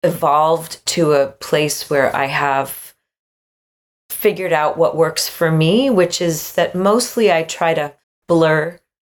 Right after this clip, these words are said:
other people in my stories. You can't tell a story about yourself without other people in it,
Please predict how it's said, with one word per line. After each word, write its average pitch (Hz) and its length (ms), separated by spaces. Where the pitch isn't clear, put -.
other 180 240
people 208 400
in 208 80
my 208 100
stories. 208 320
You 220 80
can't 254 280
tell 185 200
a 185 60
story 170 320
about 175 280
yourself 170 480
without 139 320
other 143 200
people 151 380
in 170 100
it, 170 240